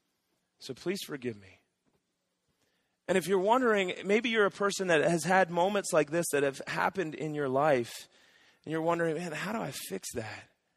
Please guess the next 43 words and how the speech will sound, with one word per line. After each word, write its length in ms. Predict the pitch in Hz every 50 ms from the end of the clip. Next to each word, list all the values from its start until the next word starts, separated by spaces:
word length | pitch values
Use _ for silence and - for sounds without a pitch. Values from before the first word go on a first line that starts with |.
| _ _ _ _ _ _ _ _ _ _ _ _ _ _ _ -
To 100 | - 160
be 200 | 143 202 240 285
able 160 | 285 277 254
to 80 | 220 185
go 220 | - 175 180 190
back 400 | 170 151 180 170 175 180 175 -
in 120 | 170 170 165
that 160 | 160 147 135
moment, 400 | 143 151 151 156 160 147 127 127
especially 460 | 139 - - - - - - - -
as 100 | 185 156
a 60 | 151
parent, 560 | 131 _ - - 131 135 127 127 117 110 - _ _ - - - _ _ -
and 140 | 139 147 135
sit 260 | - - 226 233 233
with 140 | 220 202 175
a 60 | 165
child 540 | - - - 151 147 147 147 151 147 143 135
and 120 | - 127
apologize, 720 | 123 - - - 135 147 156 143 135 123 131 120 120 120
what 180 | 131 185 233 -
you 140 | 214 226 220
are 80 | 190 160
doing, 460 | 147 127 165 185 180 165 151 143 143 -
I 140 | - 165 -
would 160 | 269 240 208 -
suggest 500 | - 170 156 131 135 170 165 156 - -
in 160 | - 185 202 202
that 180 | 190 170 151
moment, 400 | 147 156 160 165 156 143 131 - - - - - _
is 220 | - 165 170 160 156
not 320 | 175 180 190 226 175 -
mundane. 640 | 180 170 160 147 139 127 131 123 113 110 101 95 104 _ _ _ _ _ _ _ _ _ _ _ _ _ _
But 140 | - 170 160
they 120 | 190 208 240
are 100 | 240 214
getting 300 | 196 233 214 214 190 180
a 80 | 160
clear 340 | - - - 196 202 226 226
picture 520 | - - - 196 196 - - - 165 151
of 120 | 139 123 117
the 60 | 131
cross. 480 | - - - 165 156 151 143 127 135